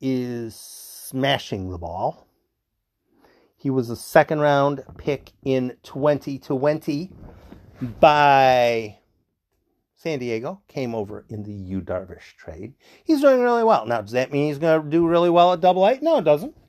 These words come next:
Of course not. But he is doing really well as a first year in the Arizona League, and at some point he should,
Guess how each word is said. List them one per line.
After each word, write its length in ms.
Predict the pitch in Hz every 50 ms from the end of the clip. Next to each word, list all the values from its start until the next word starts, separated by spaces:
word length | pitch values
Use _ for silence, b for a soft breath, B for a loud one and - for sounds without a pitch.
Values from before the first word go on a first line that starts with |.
| _ - _
Of 300 | - - _ _ _ _
course 320 | - - 330 320 - - 156
not. 200 | 117 - - - _ _ - - _ _ _ _ _ _ _ _ _ _ _ _ _
But 120 | - 175 202
he 40 |
is 140 | 233 269 247
doing 220 | 247 240 220 202 190
really 240 | 185 185 180 175
well 460 | 165 160 156 156 156 151 147 - _ _ _ _ _ _ _ _ _ _ _ -
as 380 | 156 156 151 151 147 139 - -
a 500 | - 147 143 143 139 139 135 117 - _ _
first 420 | _ - 214 208 196 202 - -
year 400 | 156 143 135 131 131 131 131 - _ _ _ _ _ _ _ _ _ _ _ _ _
in 560 | 139 139 135 131 131 127 127 123 120 120 120
the 100 | 127 131
Arizona 480 | 139 131 131 120 139 170 202 214 202 170
League, 440 | 135 123 117 120 123 127 139 - _ _ _ _ _ _ _ _ _ _ _ _ _
and 200 | - 156 160 160
at 160 | 147 147 - -
some 220 | - 202 233 214
point 300 | - - 135 120 113 104
he 100 | 127 127
should, 300 | - - - 107 104